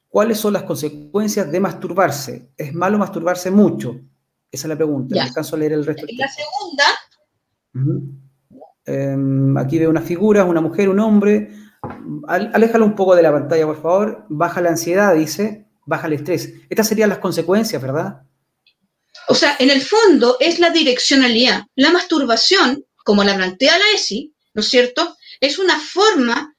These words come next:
Speaker 2: de autoexploración, pero no solamente eso, sino que de satisfacción hedonista respecto de los, de las temáticas sexuales. La masturbación puede producir disfunciones, si la masturbación no, no es controlada o dirigida, o la autoexploración en realidad, más que la masturbación,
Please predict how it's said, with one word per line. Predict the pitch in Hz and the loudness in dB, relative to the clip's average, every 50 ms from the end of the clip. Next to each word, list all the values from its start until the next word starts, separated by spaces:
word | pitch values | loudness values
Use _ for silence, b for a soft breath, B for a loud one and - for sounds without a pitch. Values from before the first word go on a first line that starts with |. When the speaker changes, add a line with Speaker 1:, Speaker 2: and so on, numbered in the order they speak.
| _ | _
Speaker 2:
de | - 190 262 285 | -4 0 0 0
autoexploración, | 302 302 339 339 - - - 294 277 233 202 202 - - - 339 370 311 320 392 - _ _ _ b b b b _ | 0 0 -4 -6 -6 -4 0 0 2 2 2 0 -2 0 0 2 2 0 0 -4 -8 _ _ _ b b b b _
pero | - 294 294 | -2 0 2
no | 294 311 403 | 2 2 2
solamente | 403 480 494 480 453 403 381 359 - 339 339 | 2 2 2 2 4 4 2 2 0 -2 -4
eso, | - 311 294 294 | -4 -4 -6 -4
sino | - 262 269 294 | 0 0 0 2
que | 302 320 | 2 0
de | 302 | -2
satisfacción | 294 311 254 247 247 - 233 214 - - 320 330 | -2 -4 -6 -6 -4 -4 -4 -2 0 0 2 2
hedonista | 339 302 262 208 202 240 294 302 - 381 381 | 2 2 2 2 2 0 -2 -4 -4 -2 -2
respecto | 370 359 349 - - 349 349 - - 339 | -2 -2 -2 -2 -4 -4 -4 -2 -4 -2
de | 330 302 | -2 -2
los, | 285 285 - _ | -2 -4 -8 _
de | - 208 220 | -2 0 0
las | 240 240 - | 0 0 -2
temáticas | - 247 262 277 269 - 277 269 269 | 0 0 0 0 -2 -2 -4 -2 -2
sexuales. | - 208 - - - 226 220 196 - - - _ _ _ _ _ _ _ _ _ _ _ _ _ | -4 -8 -8 -4 -2 0 0 -2 -2 -8 -20 _ _ _ _ _ _ _ _ _ _ _ _ _
La | - 262 302 | 0 2 2
masturbación | 311 339 339 - 349 294 302 294 285 - - 403 427 349 294 - - _ _ _ _ | 2 0 -2 -2 -2 0 0 0 0 2 2 2 2 2 0 -2 -6 _ _ _ _
puede | - 339 392 427 440 | 0 2 4 4 4
producir | 392 339 339 294 269 262 - - 339 349 349 - - _ _ _ _ _ | 2 2 0 0 0 0 0 2 2 2 2 2 -4 _ _ _ _ _
disfunciones, | - 214 294 294 - 302 277 254 - - - 370 427 440 453 466 440 - - _ _ | -4 -2 -2 -2 2 2 2 2 2 2 2 2 4 4 2 0 -2 -8 -14 _ _
si | - - 269 | -6 -2 0
la | 285 302 | 0 0
masturbación | 302 302 320 302 359 381 403 | 0 -2 -4 -2 0 2 2
no, | 415 427 - | 2 2 2
no | 277 285 330 | 2 2 2
es | 349 | 2
controlada | - - 381 359 311 302 285 254 254 277 302 311 302 | 0 -2 -2 -2 -2 0 0 2 2 2 4 4 2
o | 311 | 2
dirigida, | 285 277 254 196 190 - - 302 330 277 226 226 220 | 2 0 -2 -2 -4 -2 0 2 2 2 2 2 2
o | 226 | 2
la | 233 277 | 0 0
autoexploración | 294 320 - - 277 247 247 - 339 302 | -2 -4 -6 -4 -2 -2 0 0 0 0
en | 247 220 | 2 2
realidad, | 220 202 185 185 185 | 0 0 0 0 0
más | 226 247 247 | 0 0 0
que | 262 | 0
la | 254 | -2
masturbación, | 254 254 254 233 220 214 214 277 240 - | -2 -4 -4 -4 -6 -2 -2 -2 -2 -4